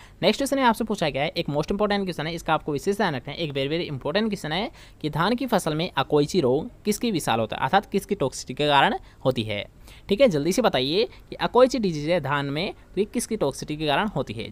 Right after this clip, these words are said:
जस्ता की टॉक्सिसिटी है, लोहा, फास्फोरस या हाइड्रोजन सल्फाइड की टॉक्सिसिटी होती है। जल्दी से बताइए अकोइची रोग किसके कारण होता है? जस्ता की लोहा की, फास्फोरस की या फिर हाइड्रोजन सल्फाइड की टॉक्सिसिटी कारण होती है।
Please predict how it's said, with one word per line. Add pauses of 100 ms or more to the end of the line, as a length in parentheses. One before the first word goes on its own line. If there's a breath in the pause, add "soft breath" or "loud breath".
जस्ता
की
टॉक्सिसिटी
है, (300 loud breath)
लोहा, (300)
फास्फोरस
या
हाइड्रोजन
सल्फाइड
की (180)
टॉक्सिसिटी (100)
होती
है।
जल्दी
से
बताइए (300 loud breath)
अकोइची
रोग
किसके
कारण
होता
है? (220)
जस्ता
की (300 soft breath)
लोहा
की, (240)
फास्फोरस
की
या
फिर (120)
हाइड्रोजन
सल्फाइड
की
टॉक्सिसिटी
कारण
होती
है।